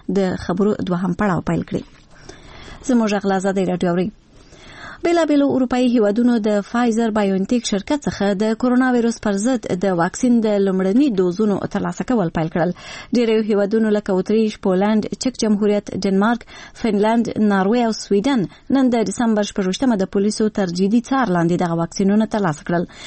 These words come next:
د اروپایي کمیسیون مشرې اورزلا وان در لاین پر ټولنیزو رسنیو خبر ورکړی چې دا واکسین د اروپایي ټولنې په ټولو غړو هیوادونو کې اوس سته. د دې په خبره دا واکسینونه به مرسته وکړي چې په اروپایي هیوادونو کې ژوند د وخت په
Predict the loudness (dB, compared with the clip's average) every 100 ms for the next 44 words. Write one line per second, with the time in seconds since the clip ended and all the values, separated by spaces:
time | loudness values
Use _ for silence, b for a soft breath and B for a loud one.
0 | B B 0 2 2 0 0 0 2 2
1 | 2 2 0 0 2 0 2 0 0 0
2 | -2 -2 0 2 2 2 0 -2 B B
3 | -6 -2 2 4 2 2 -2 0 0 0
4 | -2 -2 0 0 0 -2 0 0 0 -2
5 | 0 0 2 0 0 -2 0 0 0 -2
6 | -2 0 0 0 0 0 -2 0 0 0
7 | -2 -2 -4 B B -18 -6 -6 -6 B
8 | B B 0 0 -2 -4 -2 -2 B B
9 | 0 0 0 0 0 2 2 2 0 0
10 | 0 0 0 0 0 0 0 0 0 2
11 | 0 2 2 2 2 -4 -6 -4 -2 2
12 | 2 2 0 -2